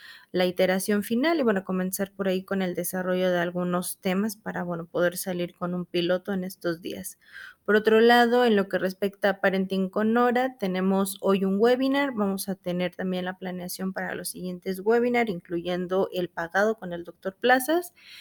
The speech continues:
Y también el tema del taller, que, y originalmente estaría empezando este jueves, pero bueno,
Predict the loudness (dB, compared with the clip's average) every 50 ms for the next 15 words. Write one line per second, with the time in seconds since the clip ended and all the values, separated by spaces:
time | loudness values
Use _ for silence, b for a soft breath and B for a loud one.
0 | B B B B B 2 2 4 4 4 4 4 4 4 4 4 2 0 0 2
1 | 2 4 4 2 2 0 0 0 0 2 2 4 2 2 2 0 -2 -4 -4 -4
2 | -4 -2 0 0 0 0 0 0 0 0 -2 -4 -8 -6 -2 0 0 0 0 -2
3 | _ -2 0 2 4 4 4 2 2 2 2 2 2 4 4 4 4 4 2 2
4 | 0 -2 -2 0 -2 -2 -2 -2 -2 -4 -4 -6 -8 -4 -4 -4 -2 -2 0 2
5 | 2 4 4 2 0 -2 -4 -6 -6 -6 0 2 2 4 4 4 2 2 0 _
6 | -6 -4 -2 -2 -2 -4 -6 -10